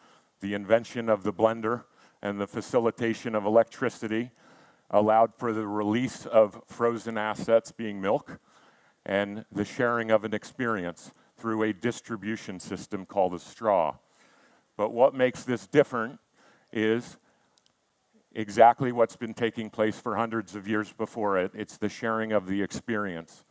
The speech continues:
And what we've found that is unique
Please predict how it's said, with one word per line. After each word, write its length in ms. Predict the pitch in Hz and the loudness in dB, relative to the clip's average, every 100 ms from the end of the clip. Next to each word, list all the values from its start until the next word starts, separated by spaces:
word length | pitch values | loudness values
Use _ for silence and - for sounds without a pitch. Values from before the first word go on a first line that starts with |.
| _ _ _ _ | _ _ _ _
And 180 | 107 104 | -8 -4
what 180 | 110 117 | -2 0
we've 220 | 120 131 | 0 0
found 560 | - 127 110 107 110 107 _ _ _ - | 2 2 2 -2 -4 -16 _ _ _ -2
that 220 | 104 110 | 0 2
is 240 | 110 104 | 0 -2
unique 420 | 110 110 139 131 | -8 -6 -4 -4